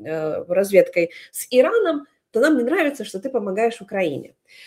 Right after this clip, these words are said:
Э, из того, что мы сейчас видим, официально как будто бы Америка опровергает эту информацию. Нет-нет, значит, там баш на баш не предлагался. Но звучит все, вот, во-первых, максимально логично, как для Москвы,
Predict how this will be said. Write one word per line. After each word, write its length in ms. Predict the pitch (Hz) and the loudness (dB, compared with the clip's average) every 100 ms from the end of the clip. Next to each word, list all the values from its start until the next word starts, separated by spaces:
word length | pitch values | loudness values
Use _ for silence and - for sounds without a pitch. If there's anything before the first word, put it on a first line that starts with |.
| - - - | -20 -12 -2
Э, 440 | 190 196 196 202 | 0 2 2 -2
из 100 | - | -2
того, 160 | 320 381 | 0 0
что 100 | 427 | 0
мы 100 | 330 | -4
сейчас 360 | 330 330 294 302 | -4 0 0 4
видим, 340 | 403 427 320 226 | 4 4 0 -2
официально 800 | 240 254 277 330 403 370 285 254 | -6 -6 -4 -2 0 2 0 0
как 260 | 214 214 | -4 -4
будто 300 | 220 330 339 | -2 -2 0
бы 120 | 233 | 4
Америка 760 | 233 247 294 285 277 262 254 247 | 4 4 0 -2 -4 -2 0 0
опровергает 680 | 240 214 220 226 220 214 180 | -4 -6 0 2 2 2 0
эту 160 | 165 170 | -2 -4
информацию. 520 | 165 180 311 - 202 | -6 -6 -6 -6 -8
Нет-нет, 360 | 190 233 349 359 | -8 -8 -10 -8
значит, 260 | 202 196 | -10 -10
там 160 | 180 160 | -8 -6
баш 240 | 156 214 214 | -4 -4 -6
на 100 | 185 | -6
баш 320 | 214 330 - | -2 -2 -2
не 120 | 202 | -2
предлагался. 720 | 233 226 214 208 147 - - - _ _ - _ - | -2 0 -4 -2 -4 -4 -14 -20 _ _ -20 _ 0
Но 200 | 285 339 | 2 2
звучит 480 | 320 349 466 508 - | 0 2 6 6 6
все, 280 | - 359 | -4 -2
вот, 260 | 294 262 - 208 | 2 0 -2 0
во-первых, 480 | 262 262 247 233 | 2 6 6 6
максимально 540 | 214 214 247 247 226 202 | 0 -10 -6 -2 -2 0
логично, 460 | 220 208 196 - | -2 -4 -10 -10
как 200 | 165 175 | -10 -8
для 100 | 175 | -2
Москвы, 440 | 175 165 - 247 | -2 -2 -6 -2